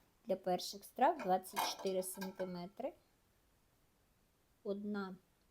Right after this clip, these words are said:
з подряпинами такими, а на іншій сильніше золото.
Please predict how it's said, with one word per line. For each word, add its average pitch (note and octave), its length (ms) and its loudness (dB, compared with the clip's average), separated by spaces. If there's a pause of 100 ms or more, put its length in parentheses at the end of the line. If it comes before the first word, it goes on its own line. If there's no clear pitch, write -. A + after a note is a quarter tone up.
(500)
з G3+ 320 -8 (1300)
подряпинами C4+ 1000 -6
такими, F4 640 -6 (1000)
а A3 80 -8
на G#3 120 0
іншій C4 460 -4
сильніше A#3+ 720 -2 (1600)
золото. E3+ 760 -2